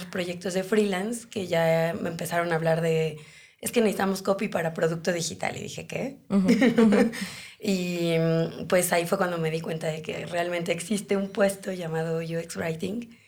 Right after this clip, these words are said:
Speaker 1: que te dedicas a encontrar la palabra correcta de interfaces y experiencias digitales en general.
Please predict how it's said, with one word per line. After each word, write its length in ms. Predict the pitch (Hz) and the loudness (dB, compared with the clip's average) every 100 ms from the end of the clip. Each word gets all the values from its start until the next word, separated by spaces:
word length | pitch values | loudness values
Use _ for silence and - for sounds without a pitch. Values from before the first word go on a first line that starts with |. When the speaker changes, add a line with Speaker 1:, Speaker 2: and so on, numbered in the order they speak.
| _ _ | _ _
Speaker 1:
que 400 | - 180 160 156 151 | -6 0 2 2 2
te 120 | 165 | 2
dedicas 580 | 160 160 170 170 - - | 0 0 0 0 -4 -8
a 120 | 165 | -6
encontrar 500 | 151 147 156 - 196 | -4 -4 -6 0 0
la 100 | 254 | 0
palabra 360 | 240 208 196 190 | 0 2 2 0
correcta 440 | 202 185 185 190 | -2 -4 -4 -6
de 440 | 180 170 208 - - - | -4 -6 -8 -10 -16 -8
interfaces 800 | - 170 185 160 190 190 202 - | -6 -4 -4 -2 -2 -4 -8 -8
y 520 | 165 156 156 156 156 - - - _ | -10 -8 -6 -6 -8 -12 -20 -20 _
experiencias 580 | - - 185 170 170 175 | -12 -2 2 2 2 0
digitales 520 | 180 180 180 185 202 | -2 -6 -4 -2 -2
en 100 | 185 | -4
general. 520 | 165 165 175 180 - | -4 -6 -4 -6 -6